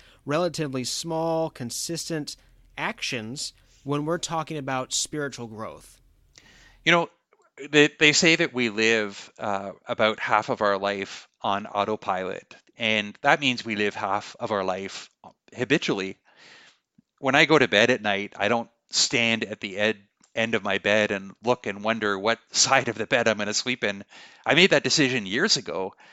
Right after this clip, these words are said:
Speaker 2: and I just naturally get into the same, uh, the same side of the bed every day. Uh, the same thing when I get in a car. I remember when I learned to drive, every step was laborious.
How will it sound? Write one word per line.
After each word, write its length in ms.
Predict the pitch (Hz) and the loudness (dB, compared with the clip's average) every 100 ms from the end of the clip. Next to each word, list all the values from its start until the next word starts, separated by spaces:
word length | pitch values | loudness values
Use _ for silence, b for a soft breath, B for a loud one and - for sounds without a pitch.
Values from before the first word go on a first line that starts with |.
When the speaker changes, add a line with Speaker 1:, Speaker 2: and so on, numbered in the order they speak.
| B B 110 | B B -4
Speaker 2:
and 440 | 117 117 113 110 _ _ _ _ 104 | 0 2 0 -4 _ _ _ _ 4
I 160 | 113 | 6
just 480 | 131 139 - - 107 | 6 4 2 -2 -8
naturally 600 | 107 127 - 139 98 95 | -2 0 0 -4 -4 -4
get 260 | - 107 - | -4 -4 -4
into 240 | 107 113 | -8 -6
the 100 | - | -2
same, 420 | 127 110 107 110 _ - | 0 0 -2 -10 _ -8
uh, 120 | 101 | -6
the 140 | 113 | -2
same 220 | 117 113 | -2 -2
side 280 | 110 113 107 | 0 2 2
of 100 | 98 | 0
the 80 | 95 | -4
bed 400 | 98 98 104 92 | -2 0 0 -4
every 240 | 98 95 95 | -10 -8 -8
day. 320 | 95 95 90 b b b b b | -6 -6 -8 b b b b b
Uh, 140 | 117 | -6
the 120 | 123 | 0
same 200 | 143 180 | 4 4
thing 220 | 170 156 117 | 6 2 2
when 120 | 117 | 2
I 220 | 110 107 | 4 2
get 380 | 110 117 131 123 | -2 0 2 2
in 60 | 117 | -2
a 40 | |
car. 320 | - 120 123 | 2 2 4
I 40 | 101 | 2
remember 300 | 120 131 113 | 0 0 2
when 120 | 104 | 2
I 80 | 101 | 2
learned 280 | 110 110 | 0 -4
to 80 | - | -8
drive, 520 | - 104 113 104 - - b b b b b b 107 | -4 2 2 2 -6 -18 b b b b b b 0
every 460 | 127 165 175 143 | 2 2 0 2
step 420 | - 147 131 - | 0 2 0 -2
was 520 | 120 107 101 101 - 117 | -4 -2 -2 0 -2 -2
laborious. 960 | 107 95 110 117 120 104 107 - - | -8 -4 -2 0 0 0 0 -2 -2